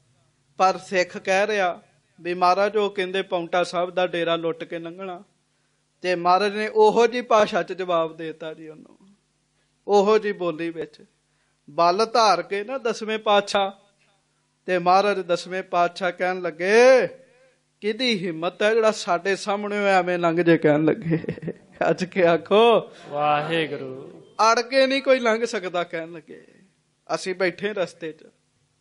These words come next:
Speaker 1: ਅੜ ਕੇ ਲੰਘ ਕੇ ਕੋਈ ਵਿਖਾਵੇ, ਇਸ ਰਸਤੇ ਤੋਂ ਉਹ ਆਵੇ ਜਿਹਦੇ ਦੋ ਸਿਰ ਲੱਗੇ ਨੇ, ਕਹਿਣ ਲੱਗੇ। ਇੱਕ ਤੇ ਵੱਢ ਦੇਣਾ, ਕਹਿਣ ਲੱਗੇ।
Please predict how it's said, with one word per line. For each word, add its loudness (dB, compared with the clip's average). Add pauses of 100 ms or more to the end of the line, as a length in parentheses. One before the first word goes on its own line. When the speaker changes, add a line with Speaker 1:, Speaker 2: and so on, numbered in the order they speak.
(300)
Speaker 1:
ਅੜ 0
ਕੇ 0
ਲੰਘ 2
ਕੇ 2
ਕੋਈ -4
ਵਿਖਾਵੇ, 2 (640)
ਇਸ 0
ਰਸਤੇ 0
ਤੋਂ -6
ਉਹ 6
ਆਵੇ 4
ਜਿਹਦੇ 0
ਦੋ 4
ਸਿਰ 4
ਲੱਗੇ 6
ਨੇ, 6
ਕਹਿਣ 2
ਲੱਗੇ। -2 (720)
ਇੱਕ 2
ਤੇ 4
ਵੱਢ 2
ਦੇਣਾ, 0
ਕਹਿਣ -6
ਲੱਗੇ। -6